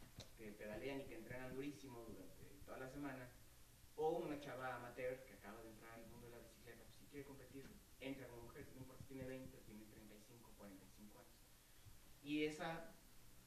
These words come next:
los que organizan las competencias dicen, y sucede en el software también, eh, pues es que hay más hombres, entonces a eso sí hay que dividirlos más para que haya más premios y sea más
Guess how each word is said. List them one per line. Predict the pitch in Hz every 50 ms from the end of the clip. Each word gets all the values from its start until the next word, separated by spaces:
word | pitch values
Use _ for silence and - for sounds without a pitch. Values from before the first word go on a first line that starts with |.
| - -
los | 135 135 131 127 127 -
que | - -
organizan | - - 127 139 151 156 170 160
las | 151 -
competencias | 160 - - - - 160 151 147 143 - 147 143 139
dicen, | 151 165 - 139 - - - - - - - - - - - -
y | -
sucede | - - - - - - - 131
en | 127
el | 127 127 123
software | - 139 - - - - -
también, | - - - - - - - - - - - - - - - - - - - - -
eh, | 110 107 107 104 104 101 104 - -
pues | - 131 143
es | 143 -
que | -
hay | 139 127
más | 127 127 127 131
hombres, | 143 143 139 - - 107
entonces | 104 104 - - - - -
a | 101 107
eso | - - -
sí | - -
hay | - - -
que | - -
dividirlos | 104 104 101 101 104 110 107 107 110 - -
más | - - - -
para | - - 104 98 - -
que | 101
haya | 98 101 101
más | 104 - - -
premios | - 104 107 104 101 104 - - -
y | - -
sea | - 95
más | 95 - -